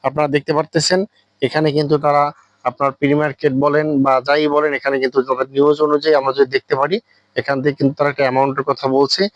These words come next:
এই ধরনের প্রফিট যদি দিয়ে থাকে ক্যাশ, তাহলে আমরা কিন্তু এখান থেকে খুবই, খুবই ভালো একটা প্রফিট পাবো ইনশাল্লাহ। তো চলুন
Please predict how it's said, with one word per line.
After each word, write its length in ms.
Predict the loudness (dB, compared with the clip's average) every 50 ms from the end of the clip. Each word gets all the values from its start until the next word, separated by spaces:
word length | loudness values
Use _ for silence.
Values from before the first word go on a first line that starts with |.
| _ _ _ _ _ _ 0
এই 160 | 2 2 2
ধরনের 440 | 2 2 0 0 0 -2 -2 -4 -4 -4 _
প্রফিট 360 | -2 -2 -2 0 -2 -4 -2 0 0
যদি 180 | 2 2 2 2
দিয়ে 240 | 2 2 2 2 0
থাকে 300 | -2 -4 -6 -4 -2 -2 -2
ক্যাশ, 260 | 0 2 2 2 0 -2 -6 -10 _ _ _ _ _ _ -2
তাহলে 320 | -2 0 0 2 2 2 0 0 -4
আমরা 300 | -4 -2 0 0 0 0 -2
কিন্তু 260 | 0 0 0 0 0 0
এখান 200 | -2 0 -2 -4 -4
থেকে 180 | -4 -2 -4 -4 -4 _
খুবই, 380 | -6 -2 0 0 2 2 2 0 0
খুবই 300 | 0 -2 0 2 2 2
ভালো 240 | 2 2 0 0 0
একটা 240 | -2 -2 -4 -6 -6 -6 -6 _ _ _ _ _ _ _ -4
প্রফিট 320 | -2 -2 -2 -2 -4 -4 -4 _
পাবো 180 | -2 -2 0 2 2
ইনশাল্লাহ। 500 | 2 0 0 0 -2 0 0 0 0 -2 -4 _ _ _ _ _ _ _
তো 100 | 0 2 2 2 0 -4 _ _ _ _ -4
চলুন 300 | 0 0 0 2 0 -2